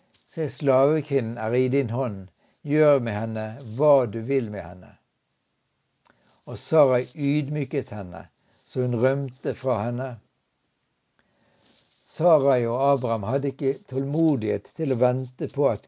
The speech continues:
Gud skulle oppfylle det løftet han hadde gitt om en sønn. Derfor handlet han, som ofte kalles den sto-, det to-, store trosforbildet, Abraham,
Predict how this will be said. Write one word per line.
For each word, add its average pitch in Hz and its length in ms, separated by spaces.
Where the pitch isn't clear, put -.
Gud 135 240
skulle 123 320
oppfylle 117 480
det 120 240
løftet 127 400
han 107 140
hadde 107 180
gitt - 460
om 120 160
en 107 80
sønn. 117 380
Derfor 143 380
handlet 147 500
han, 131 240
som 127 220
ofte 127 260
kalles 123 460
den 123 160
sto-, 139 320
det 127 300
to-, 143 180
store 147 480
trosforbildet, 107 800
Abraham, 123 560